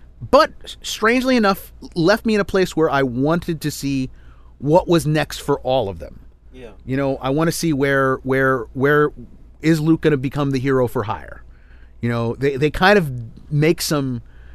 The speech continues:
Speaker 1: allusions to the idea that, like, he doesn't have a job and that he's, like, sticking his nose into things anyway, so may as well make a buck on it and, and, and protect Harlem, you know, at the same time.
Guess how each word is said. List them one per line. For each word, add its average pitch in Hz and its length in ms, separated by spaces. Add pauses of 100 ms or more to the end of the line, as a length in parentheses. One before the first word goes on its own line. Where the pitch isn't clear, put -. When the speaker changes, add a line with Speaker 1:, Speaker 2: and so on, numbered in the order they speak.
(200)
Speaker 1:
allusions 160 640
to - 60
the 156 120
idea 139 280
that, 127 160
like, 127 160
he 143 100
doesn't 160 200
have 147 220
a 135 60
job 139 720 (320)
and 123 140
that 127 180
he's, 127 420 (220)
like, 120 220
sticking 180 320
his 151 120
nose 156 320
into 147 180
things 127 300 (100)
anyway, 180 680 (300)
so 123 540 (480)
may 160 420
as 202 100
well 214 100
make 202 140
a 165 60
buck 170 280
on 214 140
it 220 120
and, 143 140
and, 143 200
and 135 240
protect 147 340
Harlem, 175 440
you 139 100
know, 147 100
at 143 80
the 147 80
same 139 240
time. 262 420